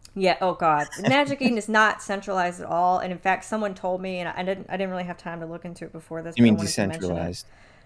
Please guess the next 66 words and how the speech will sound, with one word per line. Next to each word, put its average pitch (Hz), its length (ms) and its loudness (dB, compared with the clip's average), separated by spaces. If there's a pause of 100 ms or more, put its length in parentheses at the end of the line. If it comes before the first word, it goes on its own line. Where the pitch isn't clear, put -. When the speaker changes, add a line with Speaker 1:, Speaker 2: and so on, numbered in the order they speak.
(180)
Speaker 1:
They're 196 200 2
not 196 460 4
decentralized 190 640 2
at - 60 6
Speaker 2:
Yeah. - 40 -2
<laughs> 170 60 -2
Speaker 1:
all. 165 400 0 (340)
Um, 165 500 4
and 185 160 -6
someone 202 320 0
told 190 280 2
me 185 100 -2
that 175 200 -2
they 180 120 0
actually 180 320 -2
publicly 185 540 -4
said 170 260 -4
that 160 100 -12
they 165 100 -6
were 170 60 -8
trying 170 280 -6
to 160 40 -6
move 160 220 -6
away 156 240 -4
from 156 260 -12
decentralization 156 880 -10
because 156 240 -12
it - 60 -18
takes 208 280 0
away 90 180 2
Speaker 2:
Mm-hmm. 87 60 -2
Speaker 1:
from 120 100 -6
the 156 60 -10
customer 160 480 -10
experience. 147 680 -14
And 165 100 -10
I'm 165 100 -8
like, 160 220 -4
"Great, 185 320 2
we 170 80 -6
can 170 160 -8
finally, 175 500 -2
like, 165 200 -4
stop 170 420 0
pretending 165 600 -10
that 147 260 -6
Magic 160 360 -6
Eden 160 200 -8
ever 160 280 -6
was 160 340 -4
a - 40 -10
decentralized 156 720 -10
platform 156 520 -10
or 147 60 -10
that 151 100 -8
they 180 80 -12
ever 160 220 -6
had 160 140 -8
an - 100 -14
interest 160 300 -14
in 147 80 -12
being 143 280 -12
one, 151 180 -14
because 160 260 -14
they 156 60 -14
don't." 151 340 -10